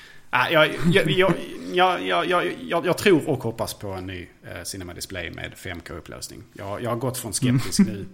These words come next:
Speaker 1: i vår konversation till troende helt plötsligt igen. Men, eh,
Speaker 2: Det gläder mig.
Speaker 1: apatin från Apple har varit stor väldigt länge. Så att, eh, ja.
Speaker 2: Är det någonting annat som du vill beröra angående,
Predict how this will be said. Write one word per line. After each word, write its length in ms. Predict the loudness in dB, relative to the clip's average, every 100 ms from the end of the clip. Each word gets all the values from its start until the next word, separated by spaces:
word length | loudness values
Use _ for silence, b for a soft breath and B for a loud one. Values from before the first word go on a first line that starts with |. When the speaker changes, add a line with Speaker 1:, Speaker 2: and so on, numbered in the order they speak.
| -10
Speaker 1:
i 120 | -4
vår 180 | -2 -2
konversation 600 | -2 -6 -6 -8 -8 -8
till 280 | -10 -12 -12 -18 -14
troende 420 | -4 -2 -2 -4
helt 140 | -10 -10
plötsligt 300 | -10 -10 -10
igen. 160 | -12 -14 B B B B B B B
Men, 280 | -2 -2 0
eh, 300 | 0 4 6
Speaker 2:
Det 80 | 8
gläder 360 | 8 8 8
mig. 240 | 6 4 6
Speaker 1:
apatin 500 | 6 6 8 10 10
från 140 | 10 8
Apple 300 | 8 4 2
har 80 |
varit 220 | 2 2 2
stor 340 | 2 0 0
väldigt 240 | -4 -4 -6
länge. 240 | -6 -8 -12 -16
Så 120 | -12
att, 200 | -12 -8
eh, 80 | -6 -6 -6 -8
ja. 160 | -8 -10 -16 -20 -20 -20 _ -20 _ _ _ _ _ -20 -20 -20 _ -20 -20 B B B B B -6
Speaker 2:
Är 140 | 2 4
det 80 | 8
någonting 380 | 6 6 6
annat 260 | 8 8 6
som 140 | 4 6
du 320 | 6 6 2
vill 200 | 2 2
beröra 440 | 6 8 8 8 6
angående, 800 | 4 4 4 2 2 2 2